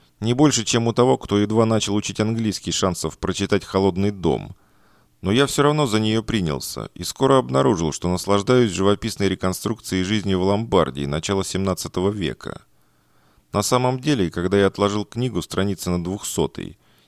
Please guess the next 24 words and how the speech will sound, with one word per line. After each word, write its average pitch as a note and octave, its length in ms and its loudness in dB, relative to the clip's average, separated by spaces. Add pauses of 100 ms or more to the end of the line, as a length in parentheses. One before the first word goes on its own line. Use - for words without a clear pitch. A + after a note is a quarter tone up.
(120)
я F#2+ 100 0
едва B2+ 320 4
ощущал, B2+ 440 2
что - 180 -6
читал A2 360 2
ее F2+ 140 2
на E2+ 100 0
чужом F#2 340 0
языке. F2 520 -6 (520)
А G2+ 120 4
остановился C3+ 640 -2
я F2 160 0
не F2 120 -2
потому, C#3+ 360 -2
что - 140 -6
мне F#2 160 -2
надоело, F#2+ 800 -2 (280)
а F2+ 80 -6
потому, B2+ 300 0
что - 160 -4
меня A2 240 0
постоянно A2+ 640 -2
отвлекала G#2+ 640 -2
идея, D#2+ 580 -4